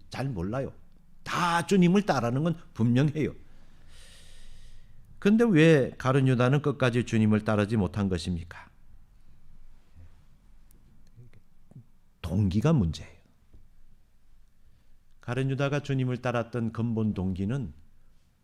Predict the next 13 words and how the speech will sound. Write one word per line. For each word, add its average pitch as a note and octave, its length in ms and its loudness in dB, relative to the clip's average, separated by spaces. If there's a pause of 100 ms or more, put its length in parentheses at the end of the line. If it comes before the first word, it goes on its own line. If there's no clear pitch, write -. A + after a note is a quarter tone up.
(880)
보상을 A#2+ 480 -2
원했어요. D2+ 500 -8 (1400)
예수를 D#3+ 480 4
따르면 A2+ 540 -2 (220)
내가 A#2+ 480 -2
얻게 - 400 2
될 F#3+ 240 2
것이 C#3 280 -4
있을 F#2+ 240 -8
것이다. - 380 -20 (380)
보상이 D3+ 560 8
있을 A#2 240 6
것이다. - 460 -8